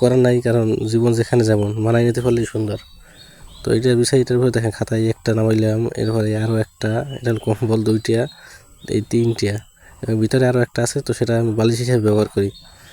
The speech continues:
তো আমার দুইটা তিনটা করে সবসময় খাতা লাগে। আর কেমন পরিবেশে কি ঘুমাই, তো সেটা দেখাইলাম আজকেই।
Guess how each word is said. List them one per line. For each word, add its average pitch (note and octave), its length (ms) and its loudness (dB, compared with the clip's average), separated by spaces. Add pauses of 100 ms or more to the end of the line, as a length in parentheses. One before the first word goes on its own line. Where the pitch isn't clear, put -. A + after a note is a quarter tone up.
(360)
তো - 140 -4
আমার A#2 200 0
দুইটা A#2+ 160 2 (100)
তিনটা A#2+ 260 2
করে A#2+ 160 2
সবসময় A#2 320 0
খাতা G#2+ 220 0
লাগে। G#2 140 -4 (100)
আর A2 80 -2 (120)
কেমন A#2+ 260 2
পরিবেশে B2 380 0
কি A#2+ 140 0
ঘুমাই, A#2 280 2
তো - 140 -2
সেটা A#2 220 -6
দেখাইলাম A2+ 340 2
আজকেই। G2+ 260 -4